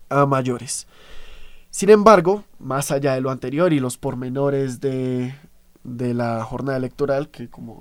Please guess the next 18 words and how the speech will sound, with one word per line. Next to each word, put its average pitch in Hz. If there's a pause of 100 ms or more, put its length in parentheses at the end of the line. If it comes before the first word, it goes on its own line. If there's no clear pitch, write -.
ya -
dijimos, 123 (360)
se 139
realizó 135 (240)
pacíficamente, 156 (540)
el 160
porcentaje 165
de 165
participación 160
de 147
los 143
colombianos 156
aumentó, 165 (420)
y 147
siento 143
que 143
es 135
importantísimo, 139